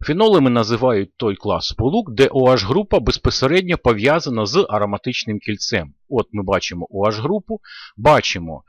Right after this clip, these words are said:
бензенове кільце, це перший представник цього ряду, це саме фенол.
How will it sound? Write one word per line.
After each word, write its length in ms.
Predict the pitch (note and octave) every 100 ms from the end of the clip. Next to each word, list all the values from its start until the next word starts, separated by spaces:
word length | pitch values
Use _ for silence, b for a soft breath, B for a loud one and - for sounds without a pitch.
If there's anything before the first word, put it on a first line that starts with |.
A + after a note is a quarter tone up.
| b b
бензенове 600 | G#2 C#3 A#2 A#2 F2+ D#2
кільце, 540 | - G2 F#2 - G3 A#3 _ _ _ _
це 180 | - C3+
перший 420 | - D#3+ A2+ -
представник 580 | - G#2 - B2+ A#2+ A#2+
цього 320 | - G#2+ G#2
ряду, 340 | F2+ D#2+ F#2+ C#3+
це 260 | - C3 G#2
саме 340 | A#2 E2+ D#2
фенол. 460 | - A#2 G2+ F#2+